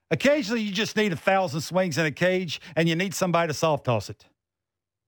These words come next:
That's what a hitting coach is there for. So I, I may, maybe that's the wrong way to speak of a hitting coach, but with me and what I went through and what I experienced, I think it's more about you, the counts that you put yourself into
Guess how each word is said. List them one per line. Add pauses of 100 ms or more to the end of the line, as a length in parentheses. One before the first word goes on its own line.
(120)
That's
what
a
hitting
coach
is
there
for.
So
I, (1200)
I
may, (760)
maybe
that's
the
wrong
way
to
speak
of
a
hitting
coach, (760)
but
with
me
and
what
I
went
through (420)
and (1120)
what
I
experienced,
I
think
it's
more
about
you,
the
counts
that
you
put
yourself
into